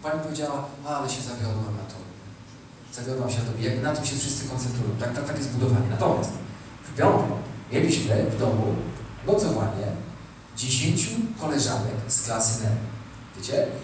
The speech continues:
I ja, e, kiedy na początku <laughs> udałem się na górę, żeby zobaczyć w ogóle, jak tak wygląda ta zabawa, ja wiedziałem, że okiełznanie dziesięciu, e, szalejących dziewczynek wcale,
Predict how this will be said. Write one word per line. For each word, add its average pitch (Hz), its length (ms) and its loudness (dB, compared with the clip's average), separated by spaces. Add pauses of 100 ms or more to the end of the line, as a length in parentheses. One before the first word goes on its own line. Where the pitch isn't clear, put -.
(260)
I 107 40 -6
ja, - 360 6 (540)
e, 113 340 0
kiedy - 140 0
na - 80 0
początku 196 480 2
<laughs> - 40 -2
udałem - 360 10
się - 180 4 (400)
na 139 80 4
górę, 139 440 8 (520)
żeby - 180 0
zobaczyć 135 380 6
w 120 60 -4
ogóle, 131 180 2
jak 131 80 2
tak 131 100 0
wygląda 127 280 0
ta 127 80 4
zabawa, 107 680 6 (340)
ja 135 80 0
wiedziałem, - 380 4
że - 60 2 (120)
okiełznanie 127 560 4
dziesięciu, 147 520 4 (460)
e, 117 40 6
szalejących 131 840 4
dziewczynek 110 540 2
wcale, - 440 6